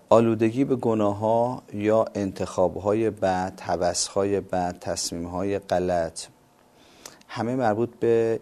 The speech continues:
این هستش که ما قدر خودمون رو نمی‌دونیم. اگر یک کسی قدر و قیمت خودش رو بدونه، اه، قطعاً از چیزهایی که به شخصیت او، به وجود او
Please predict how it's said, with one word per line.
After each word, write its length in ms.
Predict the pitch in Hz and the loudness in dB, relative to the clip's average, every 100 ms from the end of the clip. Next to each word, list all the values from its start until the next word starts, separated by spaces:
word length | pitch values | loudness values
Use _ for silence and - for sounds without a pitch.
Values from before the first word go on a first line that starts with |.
| - | -4
این 140 | 120 | -4
هستش 340 | 113 110 - - | -2 -4 -6 -4
که 80 | 110 | -4
ما 140 | 107 | -4
قدر 360 | 107 107 110 110 | 2 0 0 -4
خودمون 440 | 107 101 101 98 | -2 -2 -2 -4
رو 60 | 95 | -4
نمی‌دونیم. 480 | 85 76 69 73 78 _ _ _ - _ - - _ _ | -6 -8 -12 -16 -18 _ _ _ -20 _ -20 -20 _ _
اگر 220 | 110 117 101 | 2 4 2
یک 140 | 90 | 0
کسی 260 | 90 - 80 | -4 -6 -2
قدر 260 | 87 82 | -2 -2
و 40 | 85 | -6
قیمت 400 | 87 85 85 90 | -6 -6 -8 -10
خودش 320 | - 87 87 | -10 -10 -10
رو 120 | 87 | -10
بدونه، 640 | 87 82 85 95 110 120 123 - _ _ - - - - _ _ - | -10 -8 -6 -6 -6 -8 -12 -20 _ _ -20 -20 -20 -20 _ _ -12
اه، 400 | 87 87 85 82 | -6 -4 -4 -6
قطعاً 640 | - 101 98 - - 123 - | -2 -2 -2 -6 -6 -6 -6
از 220 | 113 - | -8 -8
چیزهایی 560 | - 95 - 117 113 113 | -8 -10 -8 -6 -6 -8
که 560 | - 113 110 110 110 - 90 | -4 -2 -2 -2 -6 -10 -8
به 60 | 101 | -6
شخصیت 680 | - 92 - - 95 95 - | -4 -8 -6 -2 0 0 -6
او، 320 | 90 90 87 - _ _ _ _ _ _ _ _ _ - | -8 -10 -10 -16 _ _ _ _ _ _ _ _ _ -4
به 100 | 95 | -4
وجود 540 | 92 92 90 98 95 | 0 -2 -2 -4 -2
او 400 | 101 - 90 90 | -2 -4 -8 -8